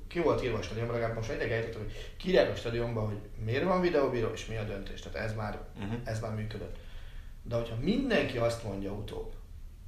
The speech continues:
Speaker 1: százból százanak felvétel, aki megnézték, aki akkor ezért felelős, az mit látott.
Speaker 2: Mhm.
Speaker 1: És erre nem lehet választ kapni. De ez megint elővetít egy olyat, hogy ez a szezon újra tele lesz ellentmondásos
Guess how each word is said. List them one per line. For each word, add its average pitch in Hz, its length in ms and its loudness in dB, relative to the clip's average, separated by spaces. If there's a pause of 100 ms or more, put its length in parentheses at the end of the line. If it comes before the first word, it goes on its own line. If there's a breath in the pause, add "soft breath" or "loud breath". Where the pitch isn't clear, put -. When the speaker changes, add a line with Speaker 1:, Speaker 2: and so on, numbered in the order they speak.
(280)
Speaker 1:
százból 123 420 2
százanak 110 520 0
felvétel, 110 420 -2
aki 98 80 -6
megnézték, 101 480 -6
aki 98 320 -4
akkor - 400 -4
ezért - 340 2
felelős, 101 500 -2 (380)
az - 160 -8
mit 113 160 -6
látott. - 520 -8 (180)
Speaker 2:
Mhm. 92 140 -6 (340)
Speaker 1:
És - 120 2
erre 143 160 2
nem 185 300 4
lehet 110 240 2
választ 73 360 -2
kapni. - 220 -8 (340 loud breath)
De 123 80 -4
ez 120 120 0
megint 113 360 0
elővetít 110 420 0
egy 90 140 -2
olyat, 143 340 2 (180)
hogy 135 100 -2
ez 139 60 0
a 117 80 2
szezon 123 440 -2
újra 139 600 -2 (1200)
tele - 180 8
lesz 110 240 2
ellentmondásos 104 840 -2